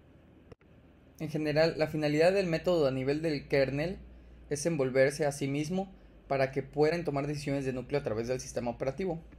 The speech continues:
Algunos detalles a considerar en su implementación es saber dónde se va a almacenar esta información del usuario procesada a través del bloque de memoria.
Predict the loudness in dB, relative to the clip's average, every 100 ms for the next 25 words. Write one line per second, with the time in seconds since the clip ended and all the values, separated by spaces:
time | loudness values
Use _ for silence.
0 | -20 -20 -20 -20 -16 -4 -2 0 0 0
1 | 4 4 2 -4 -6 -6 -4 -6 -6 -4
2 | -2 -2 -2 -4 -4 -4 -4 -6 -2 -2
3 | -2 -2 -2 2 2 2 -2 -20 -14 -4
4 | -4 -2 -2 -2 0 -2 -2 -2 -2 -2
5 | -2 -6 -6 -8 -8 -6 -6 -6 -8 -10
6 | -6 -2 0 0 -4 -6 -6 -2 0 -2
7 | -6 -20 -20 -20 -10 -8 -4 0 0 2
8 | 0 0 -2 -4 -2 -2 2 0 0 -2
9 | -2 -2 -4